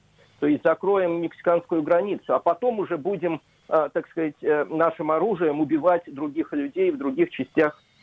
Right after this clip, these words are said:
э, мира. Я имею в виду, конечно, республиканскую, м, э, часть, э, американского истеблишмента. Поэтому нет, э, мирные жители в Белгороде, в Донецке, э, в других городах, ну, кстати, и украинские мирные жители,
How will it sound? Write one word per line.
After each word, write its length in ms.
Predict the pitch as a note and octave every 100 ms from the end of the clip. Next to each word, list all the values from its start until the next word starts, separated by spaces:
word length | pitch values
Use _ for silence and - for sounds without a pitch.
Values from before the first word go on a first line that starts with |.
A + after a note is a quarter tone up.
| _
э, 160 | - C3+
мира. 340 | D#3 F3+ G#2
Я 200 | G#2 C#3+
имею 220 | D3 D3+ C#3
в 20 |
виду, 180 | D3 C3
конечно, 380 | - C3+ -
республиканскую, 880 | B2+ B2+ D3 D3+ D#3+ G#2+ - G#2+ G2+ _ _ - -
м, 200 | A#2 A#2
э, 380 | A2 G#2+ G2+ G#2
часть, 400 | - A#2+ G#2 -
э, 320 | - G#2+ G#2 G2+
американского 580 | A#2 A#2 - G#2+ A#2 A#2
истеблишмента. 680 | - G2 G2+ - A2 - - - - -
Поэтому 320 | A#3 A3 A#3
нет, 260 | A#3+ G3 - -
э, 360 | C#3+ C#3+ C#3 C#3 - C#3
мирные 540 | D#3+ A3+ F#3+ F#3 D#3+
жители 420 | E3+ F#3 - D3
в 80 | C3+
Белгороде, 640 | C3+ G3+ G#3 E3+ D#3+ D3
в 80 | C#3+
Донецке, 840 | E3 G#3+ E3+ D3+ - - C#3+ C3 - _ _ -
э, 280 | D3 D3 C#3
в 80 | C3
других 560 | F#3+ F3 F#3+ F3 - - _ _
городах, 540 | - C3+ D#3 D#3 D3+ C3
ну, 220 | A#2 G3+
кстати, 340 | - - C#3+ C#3
и 80 |
украинские 560 | C3+ D3+ D#3+ A#3 - E3
мирные 320 | D#3+ D#3 D#3
жители, 460 | D3 C#3 C3+ B2+